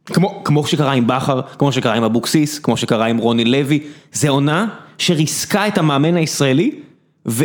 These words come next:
וזה רק בגלל שראינו, וואו, אפשר, אה, לדרוש המון מהכדורגלן הישראלי, והוא יביא לך המון.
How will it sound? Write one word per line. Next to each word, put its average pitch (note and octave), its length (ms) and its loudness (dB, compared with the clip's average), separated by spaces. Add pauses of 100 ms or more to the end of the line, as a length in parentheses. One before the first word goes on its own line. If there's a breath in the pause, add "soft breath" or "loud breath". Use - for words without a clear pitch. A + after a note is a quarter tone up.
(120)
וזה C3+ 300 0
רק F#3 180 0
בגלל G3 200 2
שראינו, F#3 580 2 (200)
וואו, F#3+ 220 0 (680)
אפשר, F3+ 680 0 (120)
אה, D3+ 300 2
לדרוש C#3 540 0
המון E3+ 340 2
מהכדורגלן D3 560 0
הישראלי, E3 560 2
והוא C#3 280 2
יביא C#3 260 2
לך C#4 140 -2
המון. E3 400 2